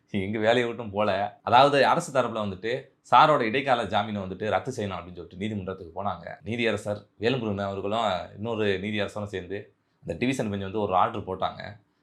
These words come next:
அதாவது, சாரு வந்துட்டு co-accused கூட பேசவே கூடாது. அது ஃபோன் மூலியமாவா இருக்கட்டும், நேரா இருக்கட்டும், தேர்டு பார்ட்டி மூலியமாவா இருக்கட்டும், யார் மூலியமாவும் பேசக்கூடாது அப்படின்னு சொல்லிட்டு ஒரு ஆர்டர் போட்டிருந்தாங்க. அந்த ஒரே ஒரு காரணத்துக்காக மட்டும்தான்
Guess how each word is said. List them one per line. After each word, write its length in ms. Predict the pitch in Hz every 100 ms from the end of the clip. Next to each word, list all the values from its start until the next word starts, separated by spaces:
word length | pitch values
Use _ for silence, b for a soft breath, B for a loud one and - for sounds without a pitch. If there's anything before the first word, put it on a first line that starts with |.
| -
அதாவது, 320 | 95 98 98
சாரு 220 | 110 117
வந்துட்டு 420 | 95 90 104 120 - _ _ _ _ _ _ 139
co-accused 420 | 160 123 120 101
கூட 520 | 107 104 117 131 - _ _ _ -
பேசவே 340 | 117 117 120
கூடாது. 600 | 113 92 87 90 92 - _ _ _
அது 200 | - 90 -
ஃபோன் 180 | 101 117
மூலியமாவா 480 | 117 113 110 113
இருக்கட்டும், 380 | 104 104 110 107
நேரா 280 | 95 117 120
இருக்கட்டும், 500 | 107 104 92 107 107
தேர்டு 220 | 98 123
பார்ட்டி 240 | 127 120 120
மூலியமாவா 440 | 113 113 113 113
இருக்கட்டும், 340 | 98 98 101 110 _ _ _
யார் 360 | 98 110 160 151
மூலியமாவும் 360 | 147 127 127
பேசக்கூடாது 500 | 127 127 131 110 107
அப்படின்னு 200 | 104 101
சொல்லிட்டு 240 | 98 87 110
ஒரு 120 | 98
ஆர்டர் 300 | 92 113 101
போட்டிருந்தாங்க. 480 | 92 87 82 90 104 - _ _
அந்த 200 | - 98
ஒரே 220 | 101 135
ஒரு 160 | 160 135
காரணத்துக்காக 520 | 113 120 117 107 101
மட்டும்தான் 680 | 98 98 104 117 101 -